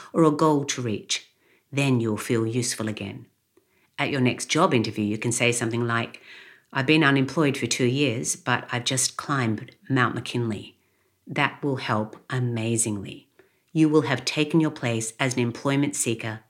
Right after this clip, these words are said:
with pride. Recovering from illness.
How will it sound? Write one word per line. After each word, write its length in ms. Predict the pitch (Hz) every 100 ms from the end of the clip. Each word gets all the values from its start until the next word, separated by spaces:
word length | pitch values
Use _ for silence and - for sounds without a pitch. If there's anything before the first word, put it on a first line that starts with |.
| -
with 200 | 120 -
pride. 440 | 117 101 95 95 - _ _ _ _ _ _ _ _ _ _ _ _ _ - - - _
Recovering 500 | 190 180 196 185 185
from 160 | 180 170
illness. 600 | 156 127 107 - - -